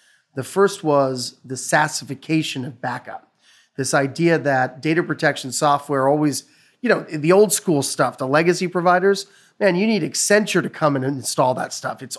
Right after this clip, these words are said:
old, it's legacy, it's duct tape and wires and glue. We said, "This should be a simple SaaS platform that you just turn on and it works." That was easy. The second problem set was much harder,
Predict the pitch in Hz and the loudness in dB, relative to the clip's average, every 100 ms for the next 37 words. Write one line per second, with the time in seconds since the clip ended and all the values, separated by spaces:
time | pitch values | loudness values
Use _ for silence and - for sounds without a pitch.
0 | - 196 196 170 135 127 165 180 180 175 | 0 4 6 6 2 -4 -2 0 2 -2
1 | 147 135 127 - - 180 185 - 151 - | -4 -8 -8 -12 -4 -4 -2 -4 -6 -6
2 | 135 131 175 175 143 120 123 143 190 185 | -8 -2 0 2 0 -4 -8 2 6 6
3 | 135 - _ _ _ _ - 160 180 160 | 2 -6 _ _ _ _ -2 0 2 2
4 | 220 - 220 160 147 - - 185 185 190 | 2 0 -2 0 0 0 0 0 0 0
5 | 175 - - 135 143 - - 143 143 - | 0 -2 -2 0 -2 -4 0 2 0 -4
6 | 151 143 143 143 _ _ - 143 123 127 | -4 -2 -4 -8 _ _ -6 -4 -4 -6
7 | - - 180 175 156 147 139 131 120 107 | -8 -2 2 4 6 4 2 -4 -8 -10
8 | - - - _ _ _ _ _ _ - | -8 -8 -8 _ _ _ _ _ _ 2
9 | 202 160 160 92 - _ _ _ _ - | 2 2 -2 -4 -18 _ _ _ _ -6
10 | 139 - 240 254 247 180 175 160 147 135 | -6 0 2 2 -2 0 2 4 2 -2
11 | - 156 139 131 143 135 - 110 95 | 0 0 0 -2 -4 -4 -6 -10 -12